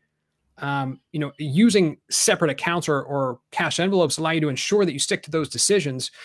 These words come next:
And then because you're tracking it on something I call a cash flow tracker, you know where all of your money is going as well.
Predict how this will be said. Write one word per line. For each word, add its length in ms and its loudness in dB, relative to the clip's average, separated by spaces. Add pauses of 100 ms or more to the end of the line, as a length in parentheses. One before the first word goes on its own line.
(200)
And 100 0
then 100 4
because 300 2
you're 100 4
tracking 500 0
it 160 0
on 100 -6
something 260 -2
I 60 0
call 160 -2
a 40 -6
cash 320 0
flow 180 0
tracker, 500 -2 (260)
you 500 2
know 200 6
where 120 6
all 100 6
of 80 0
your 80 0
money 160 -2
is 100 -4
going 240 -4
as 140 -10
well. 300 -10